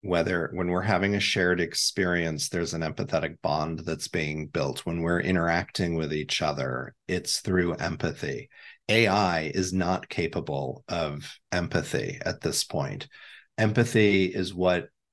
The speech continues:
brings us together to solve problems and to work together. So when we're faced with these existential sort of threats that society is faced with,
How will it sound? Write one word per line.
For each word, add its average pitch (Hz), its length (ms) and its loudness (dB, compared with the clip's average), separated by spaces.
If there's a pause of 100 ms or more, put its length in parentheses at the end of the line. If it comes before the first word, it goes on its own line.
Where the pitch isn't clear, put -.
(100)
brings 98 560 0
us 95 180 0
together 85 480 -2
to - 140 -8
solve - 480 0
problems 78 680 -2
and 85 220 -6
to 87 100 -4
work 78 320 -6
together. 76 600 -4
So 82 500 2
when 80 260 -4
we're 82 220 -2
faced - 560 0
with 85 300 -2
these 82 420 -4
existential 80 960 -2
sort 80 240 -2
of 73 100 -8
threats - 560 -2
that 85 140 -4
society 82 560 0
is 76 220 -6
faced 90 360 -2
with, 76 380 -4